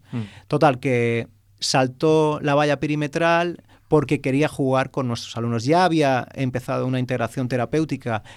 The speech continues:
Speaker 2: porque, que, que se arrimaba a la valla de, de los niños y niñas de educación infantil para poder jugar, para decir, "Yo soy el mago y vosotros sois
Speaker 1: Ujú.
Speaker 2: nuestros amigos", y, y por medio de la valla se establecían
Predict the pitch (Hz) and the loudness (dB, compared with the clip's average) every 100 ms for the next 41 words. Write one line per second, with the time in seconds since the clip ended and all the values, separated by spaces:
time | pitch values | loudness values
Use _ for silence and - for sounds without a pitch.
0 | - - 117 - 117 117 - 127 123 - | -10 -4 -4 -6 -10 -8 -6 -6 -4 -2
1 | 127 123 127 139 139 135 131 131 131 127 | 0 2 2 2 2 0 0 -2 -2 -2
2 | 127 123 123 131 123 131 127 123 131 127 | -4 -6 -6 -4 -4 -4 -4 -6 -6 -4
3 | 127 - 127 127 123 120 135 131 127 123 | -4 -4 -4 -4 -6 -6 -4 -4 -4 -6
4 | 127 175 196 196 - - - 127 120 123 | -4 -4 -4 -6 -14 -20 -2 0 2 0
5 | 123 - 135 151 170 170 156 127 123 113 | -2 -2 0 4 4 4 2 -2 -2 -4
6 | - 123 131 127 139 123 123 147 151 143 | -6 -4 -2 -2 0 2 2 2 2 0
7 | 131 131 131 127 - 131 131 131 - 123 | -2 -6 -6 -6 -4 -2 -2 -6 -10 -6
8 | 135 120 120 120 147 170 156 143 135 139 | -4 -4 -4 0 0 2 0 -2 -4 0
9 | 127 123 160 170 160 160 165 156 - 147 | 2 2 4 6 6 6 4 0 -2 -2
10 | 139 127 143 151 | -2 -4 -4 -2